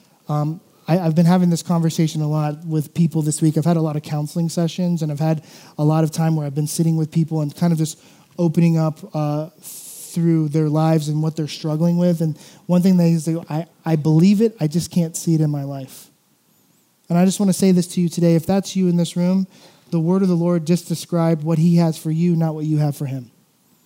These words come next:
What we bring is disobedience. What we bring is sin.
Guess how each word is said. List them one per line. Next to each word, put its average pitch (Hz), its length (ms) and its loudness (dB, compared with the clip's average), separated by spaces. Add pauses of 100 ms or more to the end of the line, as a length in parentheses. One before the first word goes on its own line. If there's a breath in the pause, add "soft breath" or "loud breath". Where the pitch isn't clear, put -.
(580)
What 180 200 0
we 208 160 6
bring 180 280 4
is 156 120 0
disobedience. 147 840 -2
What 180 180 -2
we 220 160 6
bring 185 220 4
is 160 120 0
sin. 131 360 -2